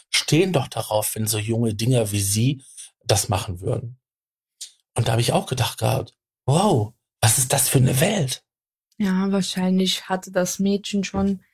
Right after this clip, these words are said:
Speaker 2: krasse Probleme, ja, dass sie so denkt, aber die meisten denken nicht so. Ich hatte mal eine richtig gefährliche Situation, was man eigentlich kaum jemandem erzählen darf, als ich vierzehn Jahre alt war.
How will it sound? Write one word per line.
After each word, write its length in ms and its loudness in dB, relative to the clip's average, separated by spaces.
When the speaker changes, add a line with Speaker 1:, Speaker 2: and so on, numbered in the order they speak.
Speaker 2:
krasse 440 0
Probleme, 680 8
ja, 380 4
dass 260 0
sie 100 -4
so 160 -6
denkt, 380 2
aber 180 0
die 80 0
meisten 440 0
denken 320 0
nicht 240 2
so. 260 2
Ich 180 2
hatte 220 6
mal 200 6
eine 200 4
richtig 360 0
gefährliche 640 2
Situation, 680 0
was 180 0
man 120 0
eigentlich 400 0
kaum 240 2
jemandem 360 4
erzählen 600 0
darf, 260 0
als 180 -2
ich 140 -2
vierzehn 440 0
Jahre 240 -6
alt 340 -10
war. 220 -12